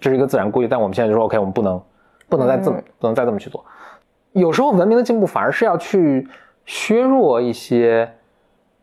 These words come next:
Speaker 1: 自然的东西，但这个你就要做得特别仔细了，因为你有时候你过度地去泯-，泯灭自然东西，这跟泯灭人性可能是一样的。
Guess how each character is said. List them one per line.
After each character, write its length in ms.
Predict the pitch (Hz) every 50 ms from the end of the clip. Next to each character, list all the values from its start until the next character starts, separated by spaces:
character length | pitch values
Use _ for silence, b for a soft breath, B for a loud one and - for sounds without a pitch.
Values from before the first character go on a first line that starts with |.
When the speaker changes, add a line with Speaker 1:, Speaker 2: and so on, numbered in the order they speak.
| _ _ _ _
Speaker 1:
自 300 | - - - 254 233 175
然 160 | 127 95 110
的 80 | 127 120
东 320 | 110 - 131 131 160 196
西， 220 | 214 208 - - -
但 160 | - 240 240
这 80 | 233 294
个 80 | 247 208
你 140 | 156 127
就 80 | 117 139
要 80 | 147 156
做 160 | - 185 151
得 80 | -
特 60 | - 208
别 80 | 233
仔 260 | - - - - 78
细 220 | - - - 196 156
了， 160 | 120 98 135
因 40 | 196
为 80 | 254
你 180 | 220 151 135 139
有 120 | 143 135
时 100 | 131 -
候 80 | 214 220
你 80 | 170 139
过 360 | - - - 294 262 185 160
度 160 | - 269 220
地 100 | 156 147
去 420 | - - - 143 127 117 - B B B B B B B B B B B B _ _ -
泯-， 320 | 170 147 147 135 123 135
泯 280 | - 160 151 139 123 123
灭 220 | 151 180 185 156
自 140 | 131 - 175
然 160 | 160 131 139
东 100 | 147 151
西， 80 | 151 139
这 140 | 135 190 175
跟 100 | 202 208
泯 160 | 196 151 120
灭 100 | 131 131
人 240 | 131 120 113 117 160
性 200 | 175 269 247 170
可 100 | 123 117
能 160 | 113 117 123
是 260 | - 165 135 120 113
一 40 | 110
样 200 | 127 180 185 120
的。 60 | B